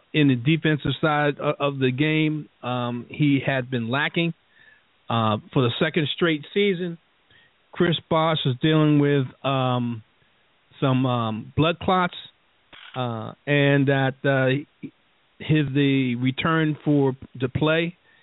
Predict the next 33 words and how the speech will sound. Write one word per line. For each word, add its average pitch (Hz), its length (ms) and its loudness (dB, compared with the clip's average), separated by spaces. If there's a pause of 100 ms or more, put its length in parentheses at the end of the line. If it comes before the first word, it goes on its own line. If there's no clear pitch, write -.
(180)
is 127 140 -4
uncertain 165 580 0
at 160 180 0
this 165 120 -2 (100)
time, 156 420 2 (680)
and 139 400 4
that, 135 280 0 (120)
uh, 131 500 2 (100)
I 123 80 0
guess 156 280 0
they 147 100 2
have 139 240 0
to, 127 160 -2 (640)
uh, 117 220 -2 (140)
see 151 400 2 (100)
how 151 420 -2
things 151 260 2
are 139 60 2
gonna 139 220 2
work 135 280 2
out 139 260 -2
in, 127 180 -2 (100)
in 123 100 -2
the 117 80 -2 (200)
up 139 160 -2
and 139 100 -2
coming 139 340 2
weeks, 139 260 2
if, 131 200 -6
if 123 180 -6
he's 127 140 0
gonna 135 180 0
return 135 600 0